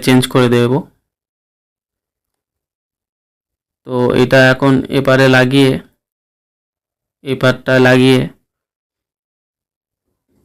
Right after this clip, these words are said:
ঘরের লাইন চালু করব। তো এখানে আমাদের আর একটা তামার তার নিয়ে নিতে হবে। এই দেখুন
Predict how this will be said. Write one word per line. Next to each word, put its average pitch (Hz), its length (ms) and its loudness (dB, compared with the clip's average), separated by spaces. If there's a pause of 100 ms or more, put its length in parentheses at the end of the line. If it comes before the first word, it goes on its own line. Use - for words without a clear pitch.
ঘরের 127 400 2
লাইন 127 220 2 (380)
চালু 127 280 -2
করব। 127 180 -2 (3500)
তো 131 80 -18 (140)
এখানে 139 300 0
আমাদের 139 280 2 (100)
আর 135 160 2
একটা 135 220 -6 (1400)
তামার 127 360 -2
তার 127 160 0 (100)
নিয়ে 127 220 2
নিতে 127 220 -2
হবে। 123 180 -2 (1600)
এই 127 240 -4
দেখুন 120 240 -4